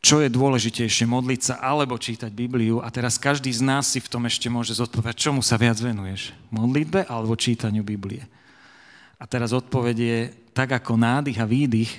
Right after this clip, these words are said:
nevieš povedať, čo je dôležitejšie, pretože oba úkony sú veľmi dôležité.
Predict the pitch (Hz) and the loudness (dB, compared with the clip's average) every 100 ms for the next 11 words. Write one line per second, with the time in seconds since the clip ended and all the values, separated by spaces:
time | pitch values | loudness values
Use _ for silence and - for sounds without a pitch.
0 | - 131 147 139 - 117 127 110 - 135 | -10 -2 0 0 -2 -2 0 0 0 2
1 | 120 107 113 113 113 131 - 120 113 120 | 2 2 2 0 -2 -2 -2 -4 -4 -4
2 | 117 - - - 190 123 110 120 - - | -4 -6 -14 -10 -8 -4 -6 -6 -14 -20
3 | - - 120 117 - 104 104 120 - - | -20 -10 -6 -6 -4 -4 0 -2 -4 -16
4 | - - - - 117 110 117 117 107 104 | -20 -6 2 2 4 2 2 2 -2 -6
5 | 107 107 104 - 110 123 | -6 -6 -10 -8 -6 -6